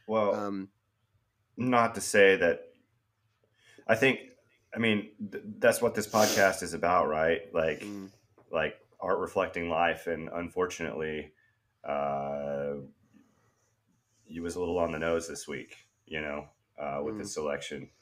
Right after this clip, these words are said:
Speaker 1: and, um, but I think,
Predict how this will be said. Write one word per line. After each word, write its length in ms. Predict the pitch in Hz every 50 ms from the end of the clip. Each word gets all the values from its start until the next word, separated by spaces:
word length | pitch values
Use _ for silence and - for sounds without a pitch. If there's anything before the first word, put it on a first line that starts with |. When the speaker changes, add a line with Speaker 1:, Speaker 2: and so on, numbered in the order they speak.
| _ _ _ -
Speaker 1:
and, 580 | 76 78 76 73 73 73 71 71 71 71 71 _ _ _ _ _ _ _ _ _ _ _ _ -
um, 520 | 73 73 73 71 69 69 69 69 69 67 - _ _ _ _ _ _ _ _ -
but 220 | 98 101 95 92 90
I 100 | 85 85
think, 480 | - - 101 92 87 - - - _